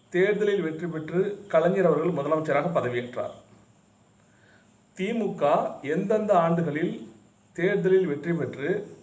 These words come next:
கலைஞர் அவர்கள் முதலமைச்சராக பதவியேற்றார்? ஓகே, கேள்வி எண் பதினாலு. தமிழ்நாட்டில் பெண்களுக்கு சொத்துரிமை வழங்கி சட்டம் இயற்றியவர் யார்?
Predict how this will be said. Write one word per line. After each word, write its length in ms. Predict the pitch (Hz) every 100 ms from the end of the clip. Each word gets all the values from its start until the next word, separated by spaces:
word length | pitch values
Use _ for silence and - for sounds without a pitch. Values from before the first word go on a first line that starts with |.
| -
கலைஞர் 380 | 151 180 196 170
அவர்கள் 380 | 139 127 160 185 - 139
முதலமைச்சராக 600 | 147 185 180 165 147 165
பதவியேற்றார்? 640 | 143 123 120 110 110 - - - - _ _ _ _ _ _ _ _ _ _ _ _ _ _ _ _ _ _ _ -
ஓகே, 360 | 123 165 170 - - - _ _ _ _ _
கேள்வி 320 | 156 165 156
எண் 200 | 170 165
பதினாலு. 400 | 131 139 123 110 - - _ _ _ _ _ _ _ _ _ _ _ _ _ _ _ _ _ _ _ _
தமிழ்நாட்டில் 880 | 160 170 226 226 190 175 202 226 -
பெண்களுக்கு 520 | - 185 214 220 - 175
சொத்துரிமை 520 | 175 165 220 208 190
வழங்கி 480 | 156 147 151 175 180
சட்டம் 380 | 151 - 180
இயற்றியவர் 500 | 165 147 139 139 131
யார்? 240 | 110 104